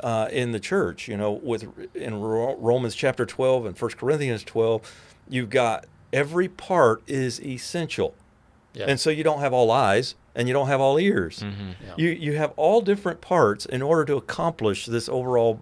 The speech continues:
Speaker 1: purpose. And,
Speaker 2: Yeah.
Speaker 1: and, and I think that we're in a society, our society is, a segment of our society is trying to push that out the
Speaker 2: Yeah.
Speaker 1: window and pretend,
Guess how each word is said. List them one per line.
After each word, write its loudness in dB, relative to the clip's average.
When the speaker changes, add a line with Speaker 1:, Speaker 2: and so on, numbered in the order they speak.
Speaker 1:
purpose. -2
And, -4
Speaker 2:
Yeah. -4
Speaker 1:
and, -6
and 2
I 4
think -2
that 6
we're 4
in 0
a 2
society, 0
our 4
society -2
is, -4
a -8
segment 2
of 0
our 4
society -2
is -2
trying -4
to -4
push -4
that -4
out 2
the -2
Speaker 2:
Yeah. -2
Speaker 1:
window 0
and -4
pretend, -2